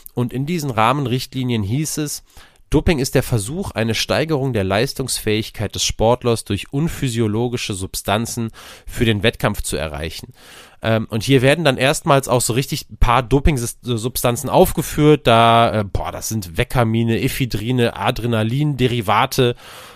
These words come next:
ähm, also schwierig, ähm, das, äh, Narkotika, Analeptika, man kennt das alles irgendwie, diese Begriffe irgendwie, kann sie vielleicht auch so ein bisschen zuordnen. Wichtig ist eigentlich, dass hier ein bisschen was schon mal aufgeführt wurde.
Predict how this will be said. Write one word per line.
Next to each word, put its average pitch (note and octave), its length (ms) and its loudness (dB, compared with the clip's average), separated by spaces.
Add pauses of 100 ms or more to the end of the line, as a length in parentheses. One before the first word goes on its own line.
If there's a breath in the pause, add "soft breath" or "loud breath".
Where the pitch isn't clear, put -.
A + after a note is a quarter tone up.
(140 loud breath)
ähm, A#2 380 2
also A2 160 0
schwierig, F3 640 2
ähm, C#3+ 540 0 (120)
das, C3 220 0
äh, C3+ 140 0
Narkotika, D3+ 800 4
Analeptika, D3 680 -2
man B2 140 2
kennt F#3 180 -2
das - 160 -4
alles D3+ 220 0
irgendwie, D#3 240 -4
diese D3+ 200 -4
Begriffe C3+ 380 -2
irgendwie, D3 400 -2
kann D3 180 0
sie D3 100 -2
vielleicht C3 300 -2
auch C3+ 60 -2
so B2 80 -2
ein B2 80 0
bisschen B2+ 240 -2
zuordnen. D#3 540 0 (360 loud breath)
Wichtig E3 360 -2
ist D3+ 140 -6
eigentlich, D#3+ 460 -2
dass C#3+ 160 -4
hier D#3 140 -2
ein B2+ 80 -4
bisschen D3 300 -2
was C3 120 0
schon C#3+ 120 0
mal B2+ 100 2
aufgeführt A2+ 640 0
wurde. F2+ 300 -8